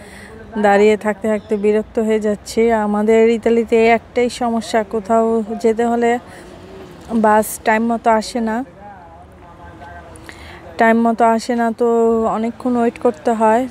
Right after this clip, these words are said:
তো ছেলে মেয়েকে নিয়ে অনেকক্ষণ ওয়েট করতেছি, ছেলে মেয়ে অনেক বিরক্ত হয়ে গেছে। তারপরে,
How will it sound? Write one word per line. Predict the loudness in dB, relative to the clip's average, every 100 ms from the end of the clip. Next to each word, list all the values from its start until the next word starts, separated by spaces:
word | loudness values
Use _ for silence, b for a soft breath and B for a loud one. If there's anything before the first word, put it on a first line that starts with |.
| -4
তো | -2 -2
ছেলে | -2 -2 0
মেয়েকে | -2 -2 -2
নিয়ে | -2 -2
অনেকক্ষণ | -2 -4 -2 0
ওয়েট | 0 -2 -4
করতেছি, | -4 -4 -2 -2
ছেলে | 0 0 0
মেয়ে | 0 0
অনেক | 0 -2 -2
বিরক্ত | -2 -2 -4 -4
হয়ে | -2 0 0
গেছে। | 0 -2 0 0 0 B B B B B B B B B -20 -8 -4
তারপরে, | -2 -2 -4 -4 0 0 0 -2 -2